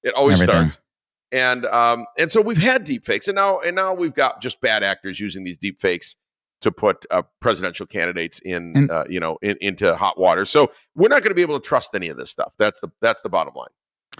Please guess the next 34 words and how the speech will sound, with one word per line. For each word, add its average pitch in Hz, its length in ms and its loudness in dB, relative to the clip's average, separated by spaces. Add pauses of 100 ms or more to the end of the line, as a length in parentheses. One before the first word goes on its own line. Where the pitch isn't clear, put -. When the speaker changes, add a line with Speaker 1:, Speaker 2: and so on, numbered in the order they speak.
(180)
Speaker 2:
So - 140 -6
we're 92 100 4
not 95 360 4
able 80 240 -2
to 87 100 -8
trust - 320 -10
it. - 80 -18
So - 140 -12
the, 92 80 -4
the 90 260 -8
question 110 420 -2
is, 90 220 -2
like, 85 160 0
have 87 140 -2
we 90 80 2
lost 92 320 2
the 104 60 4
ability 98 340 2
to 87 80 -4
trust 131 380 -2
in 92 80 2
a 87 60 0
source 98 360 -4
of, 85 120 -6
a 90 100 -6
source 104 340 -2
of - 80 -4
Speaker 1:
Well, 302 100 0
Speaker 2:
truth 269 180 2
these - 120 2
Speaker 1:
I 131 40 2
don't 156 120 0
know. 160 140 2
Speaker 2:
days? - 220 -8